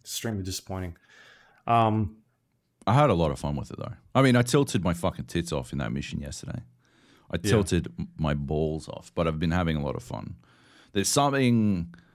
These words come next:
Speaker 2: like, they have tapped in really well to that survival game aspect, uh, of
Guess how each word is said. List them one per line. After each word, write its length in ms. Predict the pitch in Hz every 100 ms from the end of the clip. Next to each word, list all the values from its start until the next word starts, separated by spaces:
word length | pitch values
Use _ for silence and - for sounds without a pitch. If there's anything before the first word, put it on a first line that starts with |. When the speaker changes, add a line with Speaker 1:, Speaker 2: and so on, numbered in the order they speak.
| _ 107
Speaker 2:
like, 180 | 104
they 220 | 117 113 107
have 440 | 90 107 104 87
tapped 460 | - 110 110 87 95
in 460 | 90 78 71 85
really 420 | 101 113 101 92 85
well 480 | 87 82 67 67 -
to 140 | 78
that 180 | 78 -
survival 600 | - 71 78 78 80 73
game 440 | 76 73 71 67 -
aspect, 720 | 67 - - 62 64 - - - - - _ _ _ _
uh, 600 | 76 69 67 65 65 58 -
of 800 | 73 71 71 71 69 - -